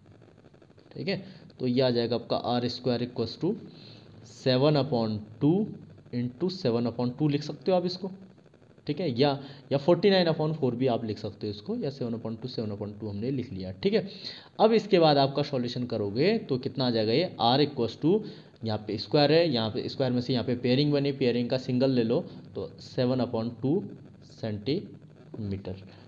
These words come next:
ये क्या निकल गया, इसका radius निकल गया, ठीक है।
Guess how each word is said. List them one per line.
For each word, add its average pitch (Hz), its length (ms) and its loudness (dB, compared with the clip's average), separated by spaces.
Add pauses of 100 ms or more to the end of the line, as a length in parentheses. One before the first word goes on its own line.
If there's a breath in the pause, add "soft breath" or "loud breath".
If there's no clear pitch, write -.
(140)
ये 135 140 6
क्या 151 140 6
निकल 127 180 2
गया, 113 160 0
इसका 165 200 -2
radius 98 420 -2
निकल 98 180 -8
गया, 98 180 -12 (440 loud breath)
ठीक 151 120 0
है। - 200 -2